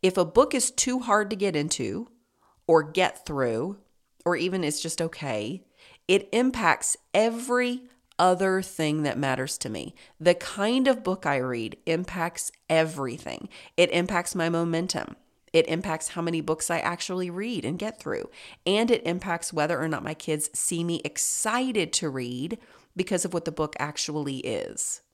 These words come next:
The kind of book I read is the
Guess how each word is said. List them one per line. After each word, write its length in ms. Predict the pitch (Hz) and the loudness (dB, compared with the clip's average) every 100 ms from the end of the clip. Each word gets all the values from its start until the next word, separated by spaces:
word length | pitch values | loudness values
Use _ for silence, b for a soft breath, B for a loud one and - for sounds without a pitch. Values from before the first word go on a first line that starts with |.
| _ _ _ _ b b b | _ _ _ _ b b b
The 100 | 175 | -2
kind 440 | 175 - 190 233 254 | -2 -4 0 2 0
of 160 | 226 | -2
book 240 | 190 208 202 | -2 -4 0
I 140 | 190 | -2
read 520 | 190 156 113 - - - B B B | -2 -2 -4 -8 -16 -20 B B B
is 320 | 170 165 151 | 4 4 -2
the 320 | 170 220 247 | -2 0 -2